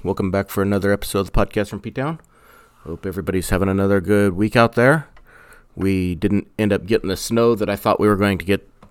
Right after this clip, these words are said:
uh, the past couple of days, but I think they got some up in the mountains, so that's good. That's where we kinda really need it.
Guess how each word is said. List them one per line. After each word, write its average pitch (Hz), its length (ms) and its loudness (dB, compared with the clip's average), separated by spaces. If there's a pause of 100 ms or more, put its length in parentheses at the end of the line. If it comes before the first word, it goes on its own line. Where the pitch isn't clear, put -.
(140)
uh, 90 400 0 (840)
the 90 140 -6
past 95 320 -4
couple 95 200 -6
of 80 100 -6
days, 90 340 -4
but 92 320 -8
I 78 40 -10
think 101 220 -10
they 101 80 -8
got 85 180 -8
some - 160 -10
up 87 120 -8
in 85 80 -2
the 85 40 -2
mountains, 85 360 -2
so 87 340 -4 (400)
that's 85 220 -6
good. 92 280 -4 (380)
That's 85 320 -10
where 87 240 -2
we 85 180 2
kinda 85 400 0 (540)
really 101 300 2
need 107 180 2
it. - 220 0